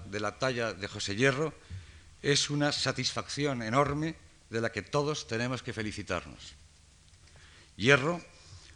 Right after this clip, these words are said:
cuyo reciente libro Agenda vuelve a seducirnos y a mostrarnos el cuidado y la fuerza de sus palabras, nos ha dado, junto con Blas de Otero, Celaya y luego Barral, Gil de Viedma, Claudio Rodríguez o Ángel González,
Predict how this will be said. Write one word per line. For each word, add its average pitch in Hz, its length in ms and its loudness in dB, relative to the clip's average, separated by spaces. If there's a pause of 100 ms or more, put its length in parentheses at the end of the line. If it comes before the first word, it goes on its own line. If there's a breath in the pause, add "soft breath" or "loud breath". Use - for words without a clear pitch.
(120)
cuyo 107 220 0
reciente 131 440 0
libro 113 440 -2
Agenda 110 580 0
vuelve 127 380 2
a 120 60 4
seducirnos 113 880 -2 (100)
y 101 100 0
a 107 60 4
mostrarnos 135 600 4
el 117 140 0
cuidado 120 420 4
y 117 40 2
la 110 120 2
fuerza 131 400 2
de 110 80 2
sus - 180 -6
palabras, 131 600 2 (580 loud breath)
nos 107 240 0
ha 135 80 6
dado, 123 460 6
junto 104 420 -4
con 98 200 -2
Blas 123 240 4
de 120 60 -2
Otero, 107 400 -2 (400 soft breath)
Celaya 107 680 0 (120)
y 92 60 -8
luego 117 200 0
Barral, 104 480 2 (220)
Gil 131 160 -2
de 120 100 2
Viedma, 113 560 2 (640 loud breath)
Claudio 139 320 4
Rodríguez 123 540 2
o 120 60 0
Ángel 120 240 -4
González, 139 600 -2